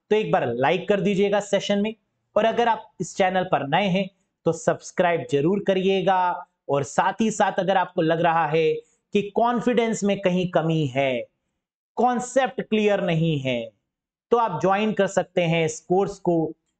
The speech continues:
कम समय में पीडीएफ़ से पढ़ के, फिर बीच बीच में videos को देखकर अपनी speed को increase कर सकते हैं, confidence को बूस्ट कर सकते हैं,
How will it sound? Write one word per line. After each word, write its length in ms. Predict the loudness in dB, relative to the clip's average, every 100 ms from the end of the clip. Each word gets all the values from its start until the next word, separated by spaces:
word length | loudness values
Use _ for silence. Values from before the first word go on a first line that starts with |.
| _
कम 220 | 0 0 0
समय 320 | -2 0 0
में 360 | 0 0 -4 -6 _ _ _ -2
पीडीएफ़ 400 | 0 2 0 0
से 220 | 0 -2
पढ़ 220 | 2 0 -2
के, 420 | -2 0 0 -4 _ _ 0
फिर 120 | 2 0 -2
बीच 240 | 0 0
बीच 220 | 0 0 0
में 120 | 0
videos 500 | 2 2 2 0 0
को 100 | -2
देखकर 500 | 0 -2 0 -2 -2 -8 _ _ -4
अपनी 280 | -2 0 0
speed 380 | -2 -2 -2 0
को 100 | -2
increase 440 | -2 -2 -2 -2 0
कर 180 | -2
सकते 320 | 0 -4 -2 -2
हैं, 280 | 0 -2 -6 _ _ -2
confidence 680 | 0 0 -2 0 0 -2 -4
को 140 | -6
बूस्ट 440 | -2 0 0 -2
कर 140 | -2 0
सकते 420 | -2 -4 -2 0
हैं, 260 | 0 -2